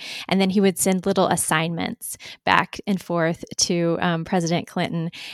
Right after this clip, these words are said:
and he would fill in the blanks. And then, you know, James Patterson would massage it and send it back. And I thought, "Well, you know,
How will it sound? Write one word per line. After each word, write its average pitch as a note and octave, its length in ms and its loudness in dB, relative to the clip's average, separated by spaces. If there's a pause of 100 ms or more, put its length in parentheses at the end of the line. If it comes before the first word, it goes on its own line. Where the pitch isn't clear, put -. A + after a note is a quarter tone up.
and F3 280 0
he E3 160 -2
would E3 140 2
fill E3 200 0
in D#3+ 140 2
the D#3+ 80 2
blanks. D#3 540 -2
And E3 260 0
then, E3 320 -2
you F3+ 120 -6
know, E3+ 140 -2
James E3+ 280 -2
Patterson E3+ 420 0
would E3 140 0
massage E3 540 2
it D#3+ 200 2
and E3+ 160 -4
send E3+ 180 -2
it E3 80 -4
back. E3 280 2
And G3+ 60 0
I G3+ 40 0
thought, A#3+ 220 0
"Well, C#4+ 100 0
you D4 80 0
know, D4+ 200 0